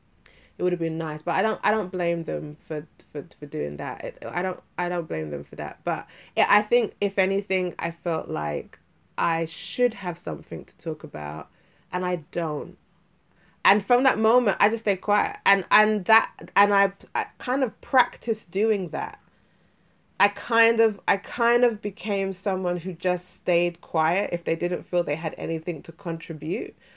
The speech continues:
From that night on, <laughs> from that night on, onwards, I became a person that if you're talking about something that I have absolutely no, uh, connection to,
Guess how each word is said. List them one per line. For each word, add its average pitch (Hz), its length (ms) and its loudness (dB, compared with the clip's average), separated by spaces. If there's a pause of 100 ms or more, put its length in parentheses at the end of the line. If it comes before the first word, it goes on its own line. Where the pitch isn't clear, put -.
From 220 420 2
that 220 200 8
night 202 320 2
on, 190 220 0
<laughs> - 480 -14
from 330 220 4
that 285 200 10
night 214 240 0
on, 180 240 -2 (180)
onwards, 160 460 -6 (380)
I 170 120 4
became 170 640 0 (320)
a 180 60 -2
person 170 680 0 (240)
that 160 120 -2
if 175 140 0
you're 170 80 2
talking 247 320 2
about 214 260 4
something 160 320 0
that - 140 -2
I 185 80 0
have 185 160 -6 (100)
absolutely 196 580 2
no, 175 600 4 (140)
uh, 151 480 0 (120)
connection 170 520 -6
to, 143 340 -6